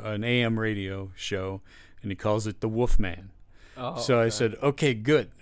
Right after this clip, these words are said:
Speaker 1: I said, "Do you know how to get a hold of him?" "Yeah, I was telling him about the band. He wants to have us on the show." I said, "Perfect." "Why?" I said, "Start learning Werewolves of London, how to play that song."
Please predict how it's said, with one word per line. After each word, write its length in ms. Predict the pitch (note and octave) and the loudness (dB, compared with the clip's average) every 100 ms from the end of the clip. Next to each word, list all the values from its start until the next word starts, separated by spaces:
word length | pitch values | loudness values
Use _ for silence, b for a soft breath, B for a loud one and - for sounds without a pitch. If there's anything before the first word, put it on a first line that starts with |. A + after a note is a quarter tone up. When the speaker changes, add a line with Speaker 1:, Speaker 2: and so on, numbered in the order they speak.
| G#2+ | -10
Speaker 1:
I 100 | G#2 | -8
said, 360 | - A2 G2+ | -6 -8 -8
"Do 120 | G#2+ A#2 | -6 -2
you 60 | |
know 120 | A2+ | 0
how 100 | A#2+ | 0
to 80 | A#2+ | 0
get 160 | A#2 A2 | -2 0
a 40 | |
hold 180 | A#2+ D3+ | 0 -2
of 60 | F#3+ | -4
him?" 140 | F3 | -4
"Yeah, 160 | G#3+ C4 | -2 -2
I 20 | |
was 160 | D#3+ C3+ | -4 -2
telling 180 | E3+ F#3+ | 0 0
him 40 | |
about 240 | F3 E3+ - | 2 0 -2
the 60 | |
band. 340 | C#3 D3+ G3 F3 | 0 2 2 0
He 60 | |
wants 220 | F#3 F3+ - | 0 -2 0
to 60 | |
have 160 | E3 E3 | 0 0
us 140 | - | -2
on 160 | D#3+ D3+ | -2 -2
the 60 | |
show." 340 | - - F3 F#2+ - - | -4 -6 -6 -6 -16 -20
I 100 | - | -16
said, 260 | - - - - | -14 -12 -12 4
"Perfect." 580 | - B2 - - - - B B B B B B B B | 6 8 4 -8 -18 -20 B B B B B B B B
"Why?" 460 | C3+ E3 F#3+ G#2+ F2+ - - | -2 0 0 -4 -8 -18 -14
I 140 | G2+ | -12
said, 320 | F#2+ A2 G2+ | -8 -8 -8
"Start 420 | - - A2+ A#2+ - - - | -10 -2 0 0 -4 -20 -10
learning 400 | A#2 A#2 A2+ A2 | -4 -2 -2 0
Werewolves 500 | A2 A2 A2 G#2+ G#2+ | 0 0 -2 -4 -6
of 100 | G2 | -6
London, 340 | A2 G#2 E2+ E2+ | -4 -6 -8 -8
how 140 | G2+ | -6
to 100 | F#2 | -8
play 220 | - G2+ | -6 -6
that 220 | F#2 F#2 - | -6 -8 -8
song." 380 | A2+ G#2+ - | -6 -6 -8